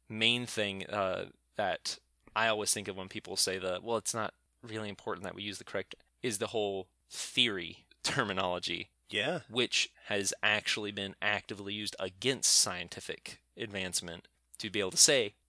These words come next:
Speaker 1: "It's just a theory." Because in
Speaker 2: Right.
Speaker 1: layman's terms, when you're just doing normal conversation, a theory is just an idea. Just, uh,
Speaker 2: Mm-hmm.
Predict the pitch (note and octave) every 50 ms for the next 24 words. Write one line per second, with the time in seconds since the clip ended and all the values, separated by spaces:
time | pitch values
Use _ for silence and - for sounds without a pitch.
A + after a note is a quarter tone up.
0 | _ _ C#3+ C3 - - - - B2 G#2+ - - - - - - D3 C3 F#2+ C#2+
1 | B1+ C2 - - - _ _ - B2 - C3+ A#2 G#2 G#2 F#2+ - - F#2+ G2+ G2
2 | - - - A#3+ G#3+ C#3 G#2+ - - - F#2+ F#2 F#2+ F#2+ G2 G2+ - - - -
3 | _ _ _ _ - - - A#2+ A#2 A2 G#2 G2+ G#2 A#2+ A#2+ - - B2 A#2 A2+
4 | A#2 A#2+ B2 A#2+ A2+ - A#2+ A2+ A2 G#2+ G#2 - D#3 E3 F3+ - - A2+ G#2+ -
5 | - _ - - G3 - - - B3 B3 G#3 F#3+ E3 D#3 C#3+ - - A#2 - -
6 | G#2+ G#2+ G#2+ G#2+ A2+ A#2+ F#2 - - - _ _ _ - - A#3+ D4 F#4 D#4+ -
7 | - - A3+ A3 A3 G#3+ G#3+ G#3 - B2+ - A2+ G2+ F#2 F#2